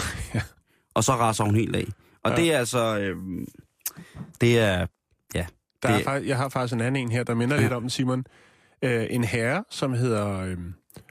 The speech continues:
Speaker 1: Rother McLennan, øhm, han, øh, ringer til ni hundrede elleve, øh, og klager over, at han utryggelig har bedt om lidt kalkun og lidt skinke og en masse, masse ost,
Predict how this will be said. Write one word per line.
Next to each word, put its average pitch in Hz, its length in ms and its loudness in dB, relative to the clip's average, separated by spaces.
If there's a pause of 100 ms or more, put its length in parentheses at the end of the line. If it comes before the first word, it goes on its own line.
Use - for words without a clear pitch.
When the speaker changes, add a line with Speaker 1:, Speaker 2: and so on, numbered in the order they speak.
(200)
Speaker 1:
Rother 135 400 2
McLennan, 139 640 0 (140)
øhm, 120 600 0 (1600)
han, 180 220 2
øh, 131 400 2
ringer 139 200 0
til 120 540 0
ni 165 120 0
hundrede 156 220 2
elleve, 156 240 0 (220)
øh, 135 180 -2
og 131 100 -4
klager 143 240 -2
over, 151 180 0
at 139 180 -6
han 131 120 0
utryggelig 185 520 0
har 151 80 2
bedt 147 240 -2
om 139 140 0
lidt 135 160 -2
kalkun 185 520 -2
og 131 80 2
lidt 131 160 -2
skinke 196 480 0 (180)
og 131 140 0
en 131 120 2
masse, 185 300 0 (440)
masse 151 340 -2
ost, 143 340 0